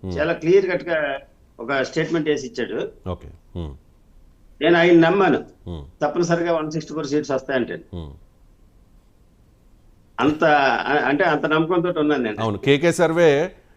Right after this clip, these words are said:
Speaker 1: కేకే సర్వేలో ఫోర్టీన్ వైసీపీకి వస్తాయంటే అంత లేదు, ఆయన ఏదో చెప్తాడని అందరూ అన్నారు. కానీ పద-, పద్-, పదకొండే వచ్చాయి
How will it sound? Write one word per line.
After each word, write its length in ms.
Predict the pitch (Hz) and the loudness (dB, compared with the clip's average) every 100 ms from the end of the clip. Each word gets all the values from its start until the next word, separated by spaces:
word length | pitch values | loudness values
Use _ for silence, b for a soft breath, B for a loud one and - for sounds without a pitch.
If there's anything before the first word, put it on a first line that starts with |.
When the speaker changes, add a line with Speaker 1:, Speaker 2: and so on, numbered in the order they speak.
| b | b
Speaker 1:
కేకే 260 | 127 131 156 | -2 0 0
సర్వేలో 360 | 156 156 160 160 | 0 0 2 0
ఫోర్టీన్ 480 | 147 - 160 151 147 135 127 | -2 -2 -2 0 0 0 0
వైసీపీకి 440 | 120 123 143 139 139 | 0 -2 -2 -4 -2
వస్తాయంటే 600 | 131 147 135 131 143 156 | -2 -2 -2 0 0 0
అంత 360 | 131 110 113 123 | 0 -4 -4 -2
లేదు, 260 | 127 127 | 0 2
ఆయన 180 | 131 123 | 0 0
ఏదో 100 | 127 | 0
చెప్తాడని 520 | 123 120 - 131 127 | 0 -2 -2 0 0
అందరూ 240 | 117 117 120 | -2 -2 0
అన్నారు. 320 | 110 117 92 | 0 -2 -2
కానీ 220 | 113 120 | -4 -4
పద-, 300 | 120 110 127 | -4 -4 -4
పద్-, 360 | 110 98 104 - | -6 -8 -10 -6
పదకొండే 380 | 107 127 151 151 | -4 0 2 4
వచ్చాయి 340 | 139 - 85 | 2 0 -12